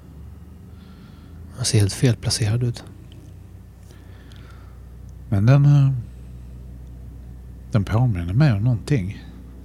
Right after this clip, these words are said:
Speaker 2: <clears throat> Ur min barndom. Jag minns en liknande dörr som,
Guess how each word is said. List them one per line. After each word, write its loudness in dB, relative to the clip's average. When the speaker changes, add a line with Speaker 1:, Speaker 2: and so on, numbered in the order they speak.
Speaker 2:
<clears throat> 0
Ur 6
min 2
barndom. 0
Jag -4
minns 0
en -4
liknande 0
dörr -2
som, -6